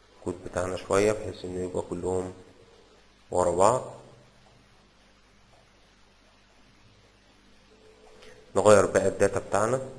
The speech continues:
فاجي هنا ده اتنين، ده تلاتة، أربعة، خمسة، ستة، سبعة.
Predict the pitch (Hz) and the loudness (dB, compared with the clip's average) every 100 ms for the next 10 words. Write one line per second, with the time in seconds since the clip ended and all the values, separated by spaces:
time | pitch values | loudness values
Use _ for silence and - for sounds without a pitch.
0 | - - - - - - 92 92 92 92 | -20 -20 -20 -20 -20 -4 -2 -2 -4 -4
1 | 90 92 - 95 107 120 - - - - | -4 -6 -4 -4 -4 -4 -10 -18 -20 -20
2 | - _ _ _ - - _ _ 92 - | -20 _ _ _ -20 -20 _ _ -6 -4
3 | 90 90 87 87 - - - - 90 85 | -6 -8 -6 -8 -8 -20 -20 -8 -6 -4
4 | 92 92 92 90 - - - - 90 90 | 0 0 0 -6 -18 -20 -12 -8 -6 -8
5 | - 92 - - - _ _ _ _ _ | -10 -10 -10 -20 -20 _ _ _ _ _
6 | _ _ - 90 - - 90 - - 92 | _ _ -10 -10 -6 -8 -8 -10 -8 -4
7 | 92 95 107 | -2 -2 -4